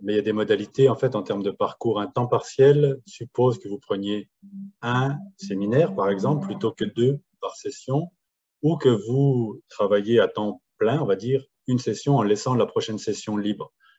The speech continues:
Donc, ça diffère, évidemment, euh, ça allonge le temps des études, mais c'est une modalité possible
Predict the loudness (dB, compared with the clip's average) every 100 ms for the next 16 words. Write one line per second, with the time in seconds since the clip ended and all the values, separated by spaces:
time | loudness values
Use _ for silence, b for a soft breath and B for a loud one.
0 | _ _ -10 -2 0 0 -4 -4 4 6
1 | 6 2 -2 -4 -2 0 0 -2 -4 -10
2 | _ _ _ _ _ -10 -4 0 0 0
3 | -2 -4 -4 -6 -4 -6 -6 -6 -6 -10
4 | -2 0 0 -2 -4 -2 -4 0 0 0
5 | -4 -6 -4 -4 -6 -10 -12 -10